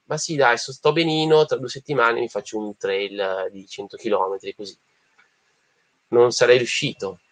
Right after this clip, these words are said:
Eh, quindi è proprio una cosa veramente di mindsetting. <laughs> Eh, e c'è chi è più portato, chi no, non so poi se sia una cosa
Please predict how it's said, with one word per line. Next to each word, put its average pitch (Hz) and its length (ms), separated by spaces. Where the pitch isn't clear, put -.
Eh, 98 680
quindi 196 200
è - 20
proprio 160 220
una 160 100
cosa 190 160
veramente 156 300
di 123 120
mindsetting. 101 840
<laughs> - 0
Eh, 117 800
e 127 320
c'è 143 180
chi 143 200
è 139 40
più 135 140
portato, 113 500
chi 117 220
no, 107 340
non 104 140
so 101 280
poi 92 220
se - 180
sia 90 220
una 90 180
cosa 135 200